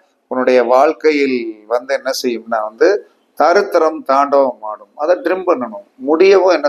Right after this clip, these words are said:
சொல்றான்னா, நம்ம என்ன சாமியாரா? அப்ப சாமியாரு அப்படிங்கிற ஒரு ஆதிபத்தியத்துல நம்ம பிறகல. சாமியார் கிடையாது நம்ம. அப்ப அந்த சாமியார் ஆதிபத்தியத்தை வந்து உருவாக்கி, இந்த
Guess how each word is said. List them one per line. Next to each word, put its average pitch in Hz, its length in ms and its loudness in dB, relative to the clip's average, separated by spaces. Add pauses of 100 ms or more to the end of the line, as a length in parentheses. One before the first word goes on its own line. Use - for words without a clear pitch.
சொல்றான்னா, 123 600 -2 (380)
நம்ம 135 200 0
என்ன 165 100 2
சாமியாரா? 143 800 0 (380)
அப்ப 131 160 -2 (120)
சாமியாரு 165 800 2
அப்படிங்கிற 131 460 -4
ஒரு 120 140 0
ஆதிபத்தியத்துல 135 640 -2
நம்ம 113 300 -10
பிறகல. 120 340 -4 (560)
சாமியார் 160 540 0
கிடையாது 120 360 -2
நம்ம. 107 200 -20 (360)
அப்ப 131 200 -2
அந்த 127 120 0
சாமியார் 185 580 0
ஆதிபத்தியத்தை 143 1080 0
வந்து 139 440 -6
உருவாக்கி, 147 600 0
இந்த 147 60 -4